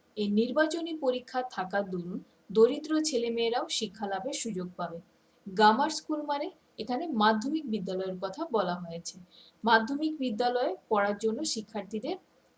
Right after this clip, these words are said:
একটা পরীক্ষা দিয়ে, পরীক্ষা দিতে হবে, সেই পরীক্ষায় উত্তীর্ণ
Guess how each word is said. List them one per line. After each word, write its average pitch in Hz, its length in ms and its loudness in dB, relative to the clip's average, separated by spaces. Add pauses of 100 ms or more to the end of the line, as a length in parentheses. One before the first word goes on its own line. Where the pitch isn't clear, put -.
একটা 220 280 -2 (380)
পরীক্ষা 277 420 2
দিয়ে, 254 260 0 (680)
পরীক্ষা 277 340 2
দিতে 208 240 -2
হবে, 180 260 -4
সেই 262 300 0
পরীক্ষায় 269 440 -4
উত্তীর্ণ 226 340 -2